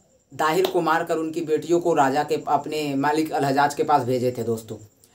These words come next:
तो वो क्या हुआ, अलहजाज अपने दोनों बेटों की शादी दोनों बेटियों से, दाहिर की दोनों बेटियों से करवा दी।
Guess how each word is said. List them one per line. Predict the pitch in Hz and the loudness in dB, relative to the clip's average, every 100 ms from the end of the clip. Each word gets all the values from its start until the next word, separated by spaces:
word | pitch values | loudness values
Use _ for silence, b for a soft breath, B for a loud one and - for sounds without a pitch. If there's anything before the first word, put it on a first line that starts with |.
| b _ | b _
तो | 190 | 2
वो | 190 | 2
क्या | 185 202 | 2 2
हुआ, | 185 175 | 4 4
अलहजाज | 185 175 170 185 | 4 4 6 6
अपने | 175 175 175 | 4 4 0
दोनों | 165 170 170 | 2 0 2
बेटों | 160 170 | 2 2
की | 165 | 0
शादी | 160 131 135 147 b b b _ - | 0 2 0 -4 b b b _ -6
दोनों | 156 175 180 | -2 0 2
बेटियों | 165 170 170 | 0 2 0
से, | 160 | 0
दाहिर | 151 151 156 | 0 0 -2
की | |
दोनों | 165 147 151 | -4 -4 -2
बेटियों | 135 131 139 | -4 -2 -2
से | 147 | -2
करवा | 143 139 135 | 0 2 0
दी। | 143 | -2